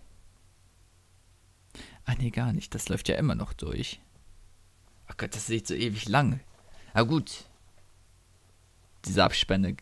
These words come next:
Spanne, Spanne gehen ja immer lang. Let's go back.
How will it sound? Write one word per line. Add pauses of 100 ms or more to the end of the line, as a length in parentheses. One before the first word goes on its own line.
Spanne,
Spanne
gehen
ja
immer
lang. (1300)
Let's
go
back.